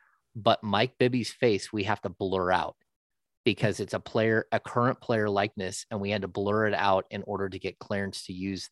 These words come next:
that, even the footage of Jerry Reynolds, uh, for the, for the movie. So it, it is crazy, and there's, like, a lot of cra-, it, like, it's wild, the hoops that you're gonna have to jump through and stuff, but we're gonna see a complete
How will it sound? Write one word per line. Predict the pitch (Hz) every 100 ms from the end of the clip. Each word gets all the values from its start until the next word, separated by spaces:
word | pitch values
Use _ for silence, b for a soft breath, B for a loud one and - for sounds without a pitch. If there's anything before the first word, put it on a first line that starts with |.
| 92
that, | 101 92 90 - b b b b
even | 127 117 110
the | 98
footage | 90 - 131 113 92
of | -
Jerry | 95 107 101
Reynolds, | 92 92 90 - - - -
uh, | 98 90 87 -
for | 123 -
the, | 92 92 _ _
for | 107
the | 90
movie. | 90 82 80 _ b b
So | - 127 120
it, | 107 -
it | 147
is | 170 180
crazy, | - 135 127 135 160 170 -
and | 120 113 113 110 _ b b -
there's, | 120 113
like, | 117 110
a |
lot | 107 107 110
of | -
cra-, | 120 107 -
it, | -
like, | 123 104 95 _ _ _
it's | - 120 117
wild, | 113 120 120
the | 110
hoops | 98 117
that | - 107
you're | 107
gonna | 104 98
have | 101
to | 107 98 95
jump | 104 101 104
through | - 110
and | 107
stuff, | - 117 - B B -
but |
we're | 123 156
gonna | 185 190
see | 135 - 127
a | - 104
complete | 104 107 - 120 139 139